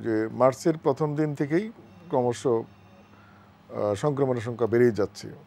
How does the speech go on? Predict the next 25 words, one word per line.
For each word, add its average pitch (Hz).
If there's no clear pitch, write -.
আমার, 127
আহ, 127
আহ, 123
সহ-আলোচক 131
উনি 131
যেটা 127
বললেন 131
যে 113
আড়াই 143
মাস 143
আমরা 127
একটা 120
রিল্যাক্সেশনে 113
ছিলাম, 95
আড়াই 120
পার্সেন্টে 120
চলে 117
আসছিল 113
শনাক্তের 110
হার 107
এবং 107
ভ্যাকসিনেশন 110
প্রোগ্রাম 104
চলছিল। 101
মানুষ 139